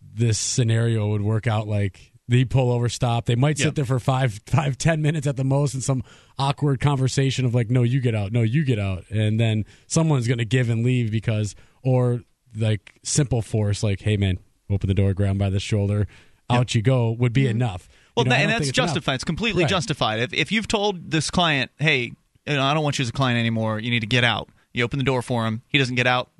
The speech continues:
Speaker 2: At, at that point, you're completely justified in removing him. You're
Speaker 1: Right.
Speaker 2: not justified in breaking any of his bones or shooting him, you know, in, you know, in anger or whatever. But just re-, to remove the person from the premises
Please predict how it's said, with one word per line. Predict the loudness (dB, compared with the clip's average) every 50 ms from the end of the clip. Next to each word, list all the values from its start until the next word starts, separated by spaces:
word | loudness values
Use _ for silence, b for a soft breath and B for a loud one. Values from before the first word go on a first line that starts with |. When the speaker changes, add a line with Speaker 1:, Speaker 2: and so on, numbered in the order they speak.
| _ _ -6
Speaker 2:
At, | -6 -6 -8 -10 -10 -10
at | -10 -8 -4
that | -4 -4 -4 -2 -4
point, | -4 -4 -4 -4
you're | -6 -8
completely | -8 -6 -6 -2 0 0 0 0 0 0
justified | 0 0 0 -2 -4 -4 -2 -2 -2 -2
in | -4 -6
removing | -4 -2 -2 0 0 0 -2 -4
him. | -6 -8 -10 -10 -14 _ _ _ _ _ _ _ _ _ _
You're | 2 2
Speaker 1:
Right. | 2
Speaker 2:
not | 2
justified | 0 -2 -2 -2 -2 -2 -2
in | -2
breaking | -2 -2 -2 -2 -2 -2 -2
any | -2 -2
of | -4 -4
his | -6 -4
bones | -2 0 0 0 0 -2 -2 -4 -6 -8 B B B B
or | B -4 -2 -2 0 -2
shooting | 0 0 0 0 0 -2
him, | -2 -4 -4 -6 -6 -6
you | -4 -4
know, | -4 -4 -6 -6 -8
in, | -8 -6 -6 -6 -6 -8 -8 -8
you | -8 -6
know, | -6 -6 -6
in | -6 -8 -10 -12 -4 0
anger | 2 2 2 2 0 -2 -2 -2 -4 -6
or | -6 -6 -2
whatever. | -2 0 0 0 -2 -2 -4
But | -4 -4 -4 -6 -4
just | -4 -6 -6 -6 -6
re-, | -8 -8 -2
to | 0 0
remove | 2 2 2 0 0 0 -2
the | -4 -4
person | -2 -2 -2 -2 -2 -4 -2
from | -2 -2 -2
the | -2 -2
premises | -2 -2 -2 0 0 -2 -2 -2 -4 B